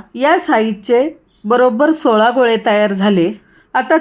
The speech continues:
तेलही छानपैकी तापलेलं आहे, तेल चेक करून पाहायचं. तेल हे फार गरम नको किंवा थंडही नको, मध्यम गरम हवं. वडे तळताना तेलाचं टेम्परेचर योग्य असणं गरजेचं असतं. फार गरम तेल असेल तर वडे वरून करपतात, आत कच्चेच राहतात.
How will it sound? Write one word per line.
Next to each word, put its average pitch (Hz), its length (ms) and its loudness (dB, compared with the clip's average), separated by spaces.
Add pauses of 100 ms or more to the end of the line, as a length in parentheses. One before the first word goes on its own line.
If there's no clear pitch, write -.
तेलही 294 340 0
छानपैकी 254 540 -2
तापलेलं 220 520 -2
आहे, 208 100 0
तेल 240 260 -4
चेक 247 340 -6
करून 247 240 -2
पाहायचं. 196 480 -2 (540)
तेल 311 180 2
हे 349 80 2 (100)
फार 247 260 -2
गरम 277 360 0
नको 254 320 0
किंवा 254 260 -2 (100)
थंडही 226 380 0
नको, 220 320 0
मध्यम 226 440 0
गरम 254 280 0
हवं. 220 360 0 (360)
वडे 294 300 2
तळताना 269 400 0
तेलाचं 233 540 0
टेम्परेचर 214 560 -2
योग्य 214 340 0
असणं 214 320 -2
गरजेचं 202 480 0
असतं. 196 420 -4 (680)
फार 285 220 -2
गरम 285 320 0
तेल 262 180 0
असेल 240 320 -2
तर 254 100 2
वडे 226 260 0
वरून 226 340 0
करपतात, 233 560 -2
आत 190 120 2 (160)
कच्चेच 254 400 -4
राहतात. 214 360 -2